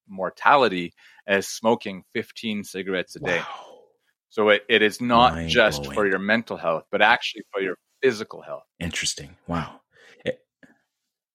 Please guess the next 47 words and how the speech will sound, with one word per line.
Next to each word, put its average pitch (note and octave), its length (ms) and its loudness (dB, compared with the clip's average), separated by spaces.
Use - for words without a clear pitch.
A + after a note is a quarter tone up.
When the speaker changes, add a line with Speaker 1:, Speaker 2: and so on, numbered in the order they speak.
Speaker 1:
And A#2+ 140 2
hey, D3 260 4
Adrian, C#3+ 280 6
I C3 40 6
just D3 160 -4
wanna F3 140 2
say C#3 180 4
also, B2+ 420 6
when B2+ 200 0
you B2+ 60 -2
use D3+ 280 -4
the C#3 180 -2
app B2+ 240 4
and A2+ 100 -6
you G#2 120 -4
rate A#2 240 2
and G#2+ 160 -6
you G2 120 -4
practice A#2+ 460 -2
the G#2 140 -2
habits A#2+ 440 2
and G2+ 140 -2
you G2 80 -6
do G#2+ 100 -4
your G#2 180 0
ratings, B2 440 2
you A#2 100 4
actually D#3+ 260 2
also D3 280 2
earn A#2+ 320 2
entries C#3 520 2
to A2 100 -14
win A2 200 -4
prizes. G2+ 580 2
And F2 100 -20
so G2 240 -2
each D3+ 300 -2
quarter B2+ 320 2
we G#2+ 140 -4
give G#2+ 160 -4
away G#2 360 0
a G2 100 -2
vacation, G#2 680 -4
um, G2 320 4
for, G2+ 320 4
so, G2+ 380 4
um, G2+ 340 4